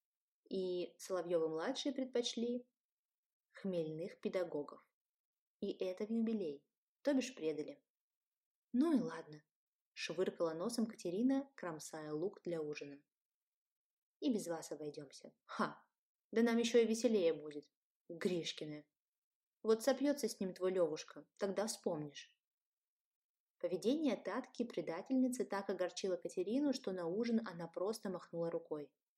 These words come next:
Пусть и котлеты подгорают, и пюре не такое пышное, и вообще. Разве можно думать о какой-то там еде, когда тут, когда тут разрываются все родственные отношения,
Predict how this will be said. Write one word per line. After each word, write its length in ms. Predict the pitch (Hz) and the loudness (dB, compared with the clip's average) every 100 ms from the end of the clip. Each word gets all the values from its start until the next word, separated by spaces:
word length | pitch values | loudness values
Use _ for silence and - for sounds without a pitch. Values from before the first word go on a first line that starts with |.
| _ _ _ _ _ _ _ _ - | _ _ _ _ _ _ _ _ -4
Пусть 300 | 330 359 - | 0 0 0
и 80 | 214 | -8
котлеты 500 | - 180 - 311 302 | -4 -4 -2 -2 0
подгорают, 720 | 262 247 220 240 240 233 226 - | -2 0 0 -2 -2 -2 -4 -6
и 80 | 196 | -10
пюре 440 | - 170 170 220 285 | -4 -2 2 2 4
не 100 | 254 | 2
такое 340 | 233 233 233 | 2 2 0
пышное, 640 | 233 233 226 - 196 190 - _ | 0 -2 -2 -6 -6 -8 -12 _
и 120 | 254 | -2
вообще. 480 | 220 160 - 160 143 _ _ _ _ _ _ _ _ _ _ _ _ _ _ | 0 -2 -6 -10 -10 _ _ _ _ _ _ _ _ _ _ _ _ _ _
Разве 240 | 196 220 226 | 4 6 8
можно 340 | 254 277 233 | 6 6 4
думать 480 | 180 226 262 220 - - | 4 6 8 6 2 -8
о 80 | |
какой-то 400 | - 185 247 247 | -6 2 4 4
там 180 | 202 196 | 2 -2
еде, 400 | 185 175 - 269 | -6 -4 2 2
когда 260 | 294 202 190 | 4 0 0
тут, 300 | - 254 - _ _ _ _ _ _ _ - | 0 -2 -4 _ _ _ _ _ _ _ -6
когда 240 | 185 196 | 2 2
тут 200 | 220 254 | 2 2
разрываются 600 | 240 190 185 226 233 196 | 2 2 0 0 0 -2
все 160 | - 185 | -4 0
родственные 460 | 202 233 220 202 | 0 0 0 0
отношения, 720 | 185 202 208 - 180 160 143 | 0 -2 -4 -2 -2 -4 -10